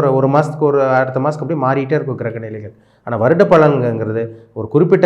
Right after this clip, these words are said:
காலம் வரைக்குமே அந்த கிரகங்கள் இருக்கிறனால, அதோட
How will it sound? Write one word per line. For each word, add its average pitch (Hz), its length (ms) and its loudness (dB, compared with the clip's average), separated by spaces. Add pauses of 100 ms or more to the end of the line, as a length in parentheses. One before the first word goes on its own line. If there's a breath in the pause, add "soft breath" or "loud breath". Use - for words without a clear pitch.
காலம் 135 240 4
வரைக்குமே 120 320 -2
அந்த 123 140 -2
கிரகங்கள் 123 360 -2
இருக்கிறனால, 110 420 -6 (360 loud breath)
அதோட 113 180 -2